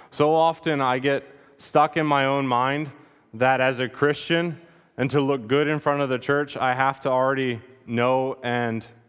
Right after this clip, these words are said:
have achieved everything. And that's just not true. Uh, each and every one of us has areas we need to grow, we need to mature. And we shouldn't be hiding it from the body.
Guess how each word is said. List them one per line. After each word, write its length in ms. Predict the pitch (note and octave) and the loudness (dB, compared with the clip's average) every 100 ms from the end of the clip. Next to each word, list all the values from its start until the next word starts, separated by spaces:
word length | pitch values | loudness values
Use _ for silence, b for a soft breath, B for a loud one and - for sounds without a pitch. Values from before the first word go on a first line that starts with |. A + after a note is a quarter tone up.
| _ _ - | _ _ -14
have 340 | - A#2+ A2 | -4 -2 -2
achieved 480 | G#2+ - B2+ B2+ A2+ | -6 -6 -4 -4 -2
everything. 600 | G#2+ G#2 G#2+ - F#2 F2 F2 _ _ _ _ - | -4 -2 -6 -6 -6 -8 -14 _ _ _ _ -6
And 160 | A#2+ | -2
that's 180 | B2+ B2 | -2 -4
just 160 | C3 C3 | -6 -4
not 180 | A#2 | -6
true. 300 | - A2+ F2+ - _ _ b b b - | -4 -6 -6 -10 _ _ b b b -2
Uh, 180 | A2 C3 | 0 0
each 200 | D#3 D#3+ | -2 0
and 100 | D3+ | 2
every 200 | C#3+ C#3+ | 2 0
one 220 | B2+ B2+ | 0 0
of 80 | B2 | 0
us 160 | A#2 | -2
has 220 | B2+ A2+ | -2 -2
areas 360 | A#2+ B2 A#2+ G#2 | 0 0 0 -2
we 120 | A2+ | -4
need 200 | A#2+ A#2 | -2 -4
to 100 | A#2 | -6
grow, 340 | F#2+ G#2 A2+ G2+ | -6 -2 0 0
we 140 | G#2 | -2
need 180 | A2+ A#2 | -4 -4
to 80 | A2+ | -4
mature. 520 | A2 F2+ B2 A2+ F2+ B B B B B B B | -6 -4 -2 -2 -4 B B B B B B B
And 480 | B2+ C3 C3 A#2+ - - _ _ _ - | 0 0 0 -2 -8 -20 _ _ _ -6
we 180 | C3+ | -2
shouldn't 220 | C3+ F3 D3+ | 0 0 0
be 100 | C#3 | -2
hiding 420 | B2+ C3+ C3+ C3 | 2 2 2 -2
it 120 | G#2+ | -4
from 160 | - A2+ | -4 -4
the 80 | |
body. 380 | G2 G2+ F#2 E2+ | 0 0 0 -6